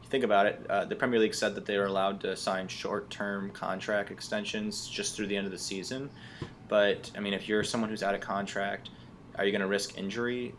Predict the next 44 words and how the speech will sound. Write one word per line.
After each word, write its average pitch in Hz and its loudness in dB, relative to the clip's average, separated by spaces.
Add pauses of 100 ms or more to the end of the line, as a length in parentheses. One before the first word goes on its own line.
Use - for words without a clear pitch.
(140)
over 104 -4
the 101 0
next - -4
six - -6
weeks 101 -6
to 98 0 (440)
risk 98 -2
a 98 2
four 98 2
or 95 4
five-year 95 2
contract? 107 -2 (260)
There's 123 0
some 127 2
notable 101 2
players. 101 4
David 98 4
Silva 120 6
is 113 4
one 113 0
of 110 -4
them. 110 0 (420)
Um, 95 -4 (100)
you 107 -2
know, 76 -4
Ryan 104 4
Fraser. 104 2
There 107 4
were, 101 2
there 107 2
were 104 4
a 98 -2
handful 117 0
of 98 -2
guys, 98 2
um, 90 -4 (340)
better 110 6
than 101 2
Ryan 98 2
Fraser 101 2
even, 92 -4 (440)
<laughs> - -
but, 127 8
uh, 101 8